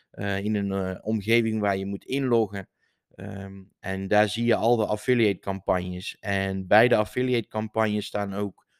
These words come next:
scores. Ehm, en hoe hoger de score is, hoe, hoe meer, hoe populairder die, eh,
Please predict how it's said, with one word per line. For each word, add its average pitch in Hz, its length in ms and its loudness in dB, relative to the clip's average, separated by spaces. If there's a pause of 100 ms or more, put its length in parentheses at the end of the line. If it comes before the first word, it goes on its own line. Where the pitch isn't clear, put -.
(140)
scores. 127 920 2 (480)
Ehm, 104 640 -4
en 107 200 -8
hoe 110 220 0
hoger 123 400 4
de 110 80 -6
score 127 520 2
is, 120 260 -4
hoe, 110 340 0
hoe 107 280 0
meer, 117 380 2
hoe 110 160 0
populairder 113 800 4
die, 107 400 0
eh, 95 100 0